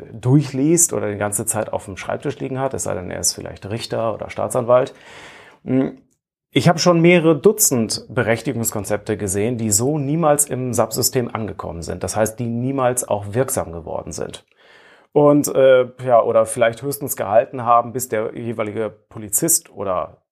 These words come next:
Prüfer in dem Fall, ja, weg gewesen ist und nicht mehr hingeguckt hat. Und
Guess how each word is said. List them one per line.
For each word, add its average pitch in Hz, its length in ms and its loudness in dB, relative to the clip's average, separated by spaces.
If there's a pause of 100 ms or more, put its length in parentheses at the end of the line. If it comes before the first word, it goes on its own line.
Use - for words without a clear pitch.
(160)
Prüfer 143 600 2
in 127 100 -8
dem 127 180 -2
Fall, 123 320 0
ja, 104 480 2
weg - 380 -4
gewesen 90 460 -12
ist 117 180 -14
und 107 140 -16
nicht 110 120 -18
mehr 117 120 -16
hingeguckt 104 500 -20
hat. - 220 -20 (880)
Und 135 520 0